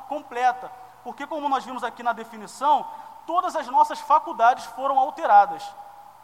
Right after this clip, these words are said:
Então, eu não consigo pensar naturalmente, é, de uma maneira que Deus, ele,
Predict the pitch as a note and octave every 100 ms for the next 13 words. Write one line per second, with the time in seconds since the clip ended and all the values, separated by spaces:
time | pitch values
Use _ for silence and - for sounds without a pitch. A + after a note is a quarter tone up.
0 | - G#3+ G3+ C#4 C#4+ E4 F4 - D#4+ D4
1 | D4 C4+ - C4+ C4 B3+ B3+ A3+ G#3 C#4
2 | C4+ - G#3+ - - A3+ A3 G3 G3 A3
3 | B3 A#3+ A3+ C4+ - G3 A3+ C4 B3 -
4 | - - - A3+ A#3 B3+ B3 B3 A#3+ A#3
5 | G#3+ F#3